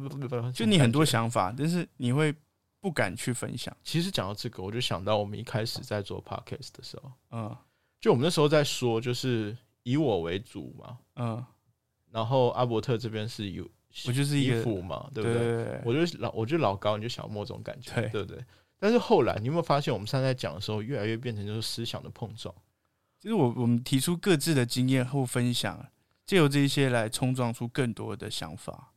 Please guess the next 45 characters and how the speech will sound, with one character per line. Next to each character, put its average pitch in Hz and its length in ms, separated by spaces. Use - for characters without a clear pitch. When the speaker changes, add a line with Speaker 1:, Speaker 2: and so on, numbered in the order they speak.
Speaker 2:
对， 170 180
如 175 180
果 185 200
就 - 160
像 202 160
你 110 40
说 147 140
的， 139 80
没 131 220
有 151 120
冲 139 300
撞， 107 260
就 - 180
没 120 140
有 120 100
想 82 320
法， - 120
Speaker 1:
就 208 80
没 175 80
有 160 120
产 107 240
出。 131 60
Speaker 2:
你 131 60
就 226 120
不 160 160
会 190 120
产 - 260
出 110 240
其 95 160
他 107 160
的 110 60
想 - 180
法 - 120
了。 - 140
Speaker 1:
对， - 160
我 - 80
们 135 80
就 185 140
只 135 140
是 139 40
在 170 140
走 120 220
一 - 20
条 104 240
路， 110 240